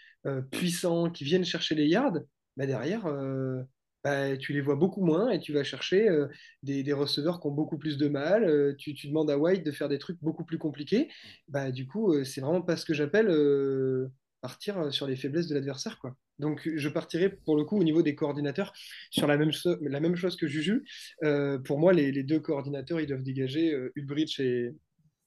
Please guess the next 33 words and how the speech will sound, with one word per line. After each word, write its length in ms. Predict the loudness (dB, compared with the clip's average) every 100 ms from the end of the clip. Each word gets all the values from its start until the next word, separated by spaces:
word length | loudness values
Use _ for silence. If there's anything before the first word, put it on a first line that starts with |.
| _ -8 0
et, 180 | 2 4
euh, 600 | 2 0 -2 -2 0 0
Lafleur 500 | 0 2 2 2 -2
doivent 160 | -4
dégager 420 | -4 -4 0 2
parce 220 | 0 -2 -8
que 80 |
c'est 120 | -6 -4
pas 120 | -2
possible 320 | -4 -4 -2
de 80 | -2
marquer 240 | -2 -6
si 180 | -8 -6
peu 80 | -4
de 60 |
T 120 | 0 4
D, 200 | 4 4
euh, 160 | 0
dans 100 | -2
nos 100 | -4
derniers 220 | -2 -2
matchs 300 | -2 -2 -4 -10 -18 -10 -8
et 40 |
c'est 140 | -4
pas 120 | -2 0
possible 360 | -2 2 2
avec 260 | 4 0 0
la 100 | -4
qualité 640 | 2 2 4 2 4 4
de 140 | 4 0
nos 100 | -2
joueurs 280 | 0 -2 0
défensifs 540 | -2 -6 -6 -4 -4